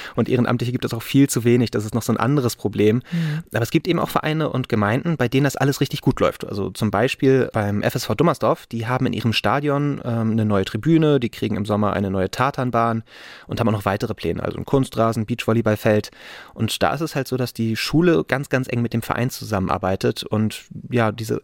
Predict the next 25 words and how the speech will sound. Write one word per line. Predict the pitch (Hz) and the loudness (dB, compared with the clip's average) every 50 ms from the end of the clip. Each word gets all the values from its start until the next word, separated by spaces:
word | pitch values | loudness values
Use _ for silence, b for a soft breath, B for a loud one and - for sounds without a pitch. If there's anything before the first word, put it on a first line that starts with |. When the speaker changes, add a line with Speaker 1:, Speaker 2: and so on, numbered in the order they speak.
| _ _ | _ _
Speaker 1:
enge | - 120 123 117 | 0 0 0 2
Kooperation | - - 123 - - 131 113 - - 131 123 | 2 0 0 2 0 -2 -2 0 -2 -2 0
ist | - | 0
auch | - 110 - | -2 -2 -4
wirklich | 127 - 127 113 | -2 -2 0 2
notwendig, | 135 143 170 - - 110 101 87 85 - - - | 4 4 4 4 4 0 0 0 -6 -8 -10 -8
um | - 113 110 | -6 -6 -2
eben | - - 117 110 110 113 - - _ | -2 -2 -2 0 -2 -4 -6 -6 _
mit | - - | -6 0
gebündelten | - 127 104 131 139 147 139 120 - 117 | 0 0 2 4 4 4 4 2 0 -4
Kräften | - - 117 - - - 104 | -2 -2 -2 -2 -2 -4 -4
das | 95 - | -2 -2
Ganze | 92 92 95 - - 90 | -2 -4 -4 -4 -4 -6
anzugehen. | - - - 98 95 - 104 107 117 B B B B B B B B B B B - | -4 -4 -6 -4 0 0 0 0 0 B B B B B B B B B B B -6
Und, | - 104 107 107 - - | -2 0 0 0 -2 -2
äh, | 85 104 101 90 | -2 0 0 0
ein | - 104 - | 0 0 2
ähnliches | - 147 180 - 165 - | 2 2 2 2 0 0
Beispiel, | - 127 143 139 - - 135 135 135 131 117 | 0 -2 -2 -2 -2 2 4 4 4 4 0
das | - - - 117 - | -2 -4 -6 -6 -4
gibt | - 107 - | -4 -6 -6
es | 113 - | -4 -4
auch | 98 107 104 | -2 -2 0
in | 104 | 0
Lüssow. | 101 107 151 - - 113 131 165 | 2 2 2 4 4 2 2 2